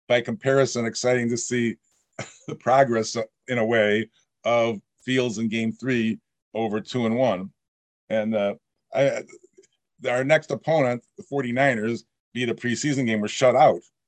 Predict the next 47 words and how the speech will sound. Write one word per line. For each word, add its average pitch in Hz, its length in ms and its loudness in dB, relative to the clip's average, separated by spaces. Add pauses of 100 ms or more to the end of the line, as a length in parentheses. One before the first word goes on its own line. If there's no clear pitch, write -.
this 101 160 -6
week 107 240 -6
by 98 160 2
Houston, 98 520 -2 (260)
who's 95 160 -10
not 98 200 -4 (280)
a 98 40 -20
great 101 260 -4
team 107 180 -4
either. 117 240 0
So 107 140 -8
maybe 110 240 0
that's 117 240 0
optimistic 101 580 -4
too. 131 180 -2 (600)
<laughs> 180 500 -8
Week 165 260 2
two, 180 480 -2
you - 80 -20
talk 135 140 4
about 127 200 2
Green 131 240 0
Bay. 127 320 2 (320)
We 113 80 -10
jump 110 200 0
right 123 200 2
into 117 300 -2
it - 120 -8 (340)
on 95 80 -8
a 98 40 -4
Sunday 113 300 0
night 104 220 2
game. 113 320 0 (240)
That 127 120 4
will 131 140 2
be 104 300 -4 (220)
a 104 100 -2
real 113 260 0
barometer 98 600 0 (180)
of 95 140 -6
how 104 160 2
they're 98 140 -4
doing. 185 340 -4 (260)
But 104 220 -2 (720)
I 135 400 2 (300)
am 131 120 -2
more 135 540 4